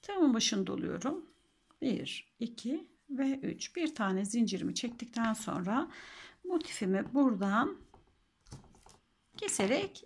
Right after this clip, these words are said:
ipimden ayırıyorum ve görmüş olduğunuz bu güzel çalışmamızı yapıyoruz. Şöyle bakalım. Uçtan baktığımızda bu şekilde kare haliyle de gayet düzgün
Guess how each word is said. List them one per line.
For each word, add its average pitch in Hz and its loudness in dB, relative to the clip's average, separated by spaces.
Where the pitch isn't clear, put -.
ipimden 320 4
ayırıyorum 208 4
ve 247 0
görmüş 202 0
olduğunuz 240 -2
bu 254 0
güzel 208 0
çalışmamızı 294 0
yapıyoruz. - -4
Şöyle 226 -4
bakalım. - -4
Uçtan - 0
baktığımızda 175 -4
bu 185 -4
şekilde 277 -4
kare 220 -2
haliyle 165 -2
de 302 -4
gayet 233 -2
düzgün 214 0